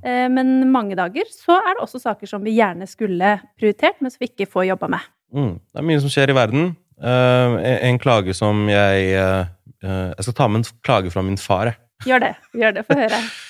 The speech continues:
Speaker 2: Ok, så du hadde denne demonstrasjonen utenfor, ehm, ehm, eh,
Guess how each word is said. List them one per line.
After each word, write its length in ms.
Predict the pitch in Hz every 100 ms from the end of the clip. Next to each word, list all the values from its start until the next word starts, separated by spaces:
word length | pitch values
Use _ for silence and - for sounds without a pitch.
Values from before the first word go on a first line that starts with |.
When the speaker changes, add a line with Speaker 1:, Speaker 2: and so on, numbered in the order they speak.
| - _ 104
Speaker 2:
Ok, 60 | 117
så 320 | 117 135 131 123
du 80 | 131
hadde 240 | 143 117
denne 300 | 120 110 107 104
demonstrasjonen 1040 | 110 113 - 113 - 104 92 95 107 104
utenfor, 720 | 104 87 90 85 - 95 95
ehm, 760 | 92 92 92 92 92 90 87 - -
ehm, 580 | 90 90 87 85 82 78 - - - _ _
eh, 120 | -